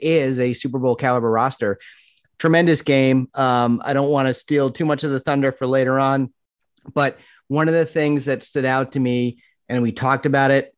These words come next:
last week, I think we even talked about it the week before, what a win would do for this young team's confidence. And you could even see it within the game.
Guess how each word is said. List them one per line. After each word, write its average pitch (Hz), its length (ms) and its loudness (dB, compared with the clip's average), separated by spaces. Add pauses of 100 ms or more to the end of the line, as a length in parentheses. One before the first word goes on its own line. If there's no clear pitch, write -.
last 131 380 0
week, 139 180 0
I 113 60 0
think 110 160 -6
we 127 100 -2
even 127 140 0
talked 131 240 -2
about 135 200 0
it 135 220 0
the 147 80 -6
week 143 180 -2
before, 139 600 -2 (340)
what 139 480 -2
a 139 80 -2
win 135 480 0
would 117 220 -4
do 131 180 -2
for 127 160 -8
this 123 240 -4
young 127 160 0
team's 127 260 -4
confidence. 117 760 -4
And 127 180 2
you 135 120 4
could 143 180 0
even 135 280 4
see 147 300 0
it 123 120 -2
within 123 340 -2
the 120 80 0
game. 117 500 0